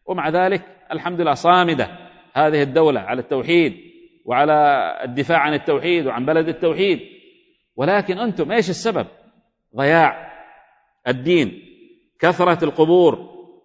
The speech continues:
والأضرحة وعبادتها من دون الله عز وجل، كثرة البدع وانتشارها، ارتكاب الكبائر، الزنا والخمور وغيرها. انظر للدول الخارجية، تجد فيها منكرات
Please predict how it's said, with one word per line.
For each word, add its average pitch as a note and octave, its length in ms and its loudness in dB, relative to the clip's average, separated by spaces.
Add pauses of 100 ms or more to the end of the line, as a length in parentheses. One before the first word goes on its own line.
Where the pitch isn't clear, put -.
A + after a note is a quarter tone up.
(160)
والأضرحة E3 520 0
وعبادتها D#3+ 540 0
من D#3+ 120 -2
دون E3+ 140 2
الله E3 160 0
عز D3+ 180 -2
وجل، D#3+ 340 0 (580)
كثرة F3 440 0
البدع E3+ 360 4 (680)
وانتشارها، D#3 840 0 (720)
ارتكاب E3+ 760 -2
الكبائر، D#3+ 840 0
الزنا D3+ 600 -2
والخمور D3+ 840 0
وغيرها. E3+ 800 -2
انظر A3 200 -2
للدول F#3 360 0
الخارجية، C#3+ 540 -6 (680)
تجد G#3+ 240 0
فيها A3+ 260 0
منكرات A3+ 500 0